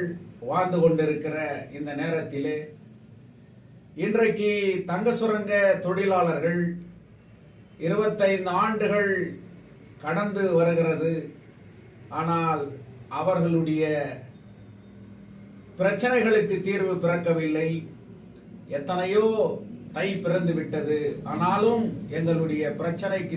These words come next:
தீர்வு கிடைக்கவில்லை என்று தொழிலாளர்கள் ஏங்கிக் கொண்டிருக்கிறார்கள். இன்றைக்கு ஆயிரக்கணக்கான எஸ் டி வி பி தொழிலாளர்கள் மறைந்து விட்டார்கள்.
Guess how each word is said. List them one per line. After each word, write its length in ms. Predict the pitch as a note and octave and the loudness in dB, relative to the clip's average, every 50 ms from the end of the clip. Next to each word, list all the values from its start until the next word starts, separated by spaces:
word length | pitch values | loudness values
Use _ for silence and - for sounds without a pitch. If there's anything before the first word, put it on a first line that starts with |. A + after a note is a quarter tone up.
| - - | -4 -2
தீர்வு 220 | E3+ E3+ E3 D#3+ D3+ D3 | -2 0 0 0 -2 -2
கிடைக்கவில்லை 720 | D3 D3 C#3+ C#3 D3 D3 C#3+ D#3 E3+ F3 F3 F3+ F3+ F3+ F3+ F3+ E3+ C3+ - - - | -2 -4 -4 -4 -6 -6 -4 -4 -2 -2 0 0 -2 -2 -2 -4 -6 -8 -10 -10 -10
என்று 280 | D3+ D3 C#3 D#3 E3 E3+ F3 F3 F3 F3 - - - - - - - - - - - - - - - - - - - - - | -8 -8 -4 -2 -2 -2 -2 -2 -4 -6 -8 -12 -16 -18 -18 -20 -20 -18 -18 -18 -18 -18 -18 -20 -20 -20 -20 -20 -18 -4 -2
தொழிலாளர்கள் 840 | E3 E3+ F#3 - G#3+ G#3 G3+ G3 F#3 F3+ F3 E3 D#3+ E3+ F3+ F3+ F3+ F3 F3 E3+ - - - - - C#3+ D#3+ F#3+ | 0 4 6 6 6 8 6 6 6 4 4 2 2 2 2 2 2 2 0 -2 -4 -8 -12 -14 -10 -4 -2 -2
ஏங்கிக் 280 | G3 F#3+ F#3+ F3+ E3 E3 | 0 0 0 0 2 2
கொண்டிருக்கிறார்கள். 840 | D#3 D3+ D#3+ D3 C#3+ C#3+ - - F3 F3 - C#3+ D3+ D3+ D#3 D3+ D3+ - - - - - - - - - - - - - - - - - - - - - - - - - - - - - F3+ G#3+ | 2 2 0 0 -2 -2 -2 -2 -2 -2 -4 -6 -6 -6 -6 -6 -8 -10 -14 -16 -16 -18 -18 -18 -18 -18 -18 -18 -18 -18 -18 -18 -18 -18 -18 -18 -18 -18 -18 -18 -18 -16 -16 -16 -10 -4 -2 0
இன்றைக்கு 420 | A3+ A3+ A3+ G#3+ - - G#3 G#3 G3 G3 F#3+ F3+ F3 E3+ | 2 4 4 2 2 0 0 0 2 2 4 4 4 4
ஆயிரக்கணக்கான 880 | - A#3 A#3+ A#3+ A#3+ A3+ G#3+ - G#3+ G#3 G#3 - G3+ G3+ G3+ G3+ G3 F#3+ F#3+ F#3+ F#3 F3+ F3 E3 D#3 - - - - - - - - - - - - - - - - - - - - - - - D3+ E3+ | 4 8 10 10 10 10 8 4 0 0 0 0 0 2 2 2 2 4 2 2 2 2 0 0 -2 -4 -6 -8 -10 -12 -12 -12 -12 -12 -12 -12 -12 -12 -12 -12 -12 -12 -12 -12 -14 -14 -12 -6 -4 -4
எஸ் 120 | E3+ F3 A#3 | -2 -2 0
டி 60 | A#3 A3+ | 0 0
வி 80 | A3 G#3 - F#3 | 0 0 0 -2
பி 80 | F#3+ E3+ E3 E3 | -2 -2 2 2
தொழிலாளர்கள் 640 | E3 F3 F3 E3+ E3 D#3+ D3+ C#3+ D3+ D#3+ E3+ F3 F3 F3 F3 - - - - - - - - - - - - - - - C#3 | 4 4 4 4 2 2 0 -2 -2 -2 -2 0 0 -2 -4 -6 -8 -12 -14 -16 -16 -16 -14 -14 -14 -14 -12 -12 -10 -6 -2
மறைந்து 360 | D#3+ F#3 G#3 A3+ A3 G#3+ G#3 G3 | 0 2 4 4 6 6 6 6
விட்டார்கள். 600 | F3+ E3+ - E3+ D#3+ D#3+ D#3 D3 D#3+ E3+ F3 F3 | 6 2 0 0 0 0 0 2 2 2 2 2